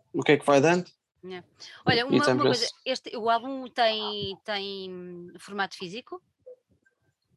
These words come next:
Speaker 1: Sim.
Speaker 2: E onde
Speaker 1: C D.
Speaker 2: é, onde é que se pode, onde é que se pode adquirir?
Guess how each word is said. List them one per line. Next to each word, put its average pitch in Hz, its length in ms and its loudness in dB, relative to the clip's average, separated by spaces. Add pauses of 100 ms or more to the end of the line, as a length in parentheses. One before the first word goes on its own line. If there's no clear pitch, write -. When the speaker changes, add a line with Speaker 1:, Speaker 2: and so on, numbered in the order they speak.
(440)
Speaker 1:
Sim. - 220 4 (720)
Speaker 2:
E 190 60 -4
onde 202 60 0
Speaker 1:
C 135 100 6
D. 120 80 10 (120)
Speaker 2:
é, - 60 -20 (240)
onde 214 180 -4
é 220 60 0
que - 100 -10
se - 220 -6
pode, 202 460 -2
onde 208 180 -6
é - 20 -6
que - 80 -16
se - 80 -20
pode 190 240 -8
adquirir? 170 420 -14